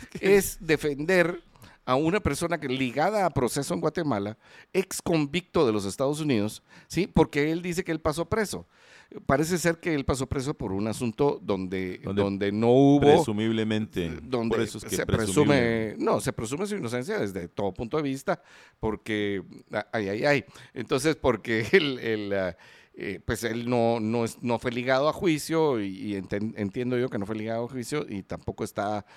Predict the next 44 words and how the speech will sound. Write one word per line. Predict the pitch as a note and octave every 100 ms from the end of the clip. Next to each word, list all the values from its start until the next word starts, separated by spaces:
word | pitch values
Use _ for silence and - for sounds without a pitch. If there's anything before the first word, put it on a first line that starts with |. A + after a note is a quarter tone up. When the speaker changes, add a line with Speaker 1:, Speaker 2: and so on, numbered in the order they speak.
| - - -
Speaker 2:
eh, | F#2+ F#2+ F2+ -
pues | A#2+ F#2+
no, | G2+ G#2+
no | A2+ A#2 A#2
cumplió | B2+ - C#3+ C#3
una | C#3 B2+
sentencia | B2 B2+ A#2+ A#2+ D3
porque | B2 G2+
no | F#2
fue | F#2
condenado. | G#2 G2+ G#2+ D#3 E2+ - - -
Entonces, | B2 A#2 A2+ A#2+
bueno, | G#2+ B2 - - - -
pero | A#2 A2
estuvo | - G#2+ - C3 E3
detenido. | B2 G#2 A2 D3 G2 - - -
Pero, | A#2+ -
pero | - A#2
a | A2+ -
decir, | A#2 A2+ - F#3 A3+ - _
o | -
sea, | B2+ B2
primero | - A#2+ C#3+ A3+
no | F3 D#3
es | D#3
comparable | - D3 - A2+ E3 D3+ G2+
el | F#2+
juicio. | - E2 - - _ _ _
Con, | C3 A#2+
no | C3+
es | D#3
comparable. | D#3 A#2 G2+ F2+
Que | -
él | A#2+
haya | D3+ D#3
estado | D3 D#3 D#3 D3
detenido | G#2+ G2+ G2 C#3+ G#2+ G#2 _ - _
veintitrés | - G2+ F#2+ F2+ G#2+ A#2+
días, | B2 C3 F#2
creo | A#2 G#2
que | G#2
dice | G2+ G2 B2+
que | A#2+
estuvo, | - C#3+ A2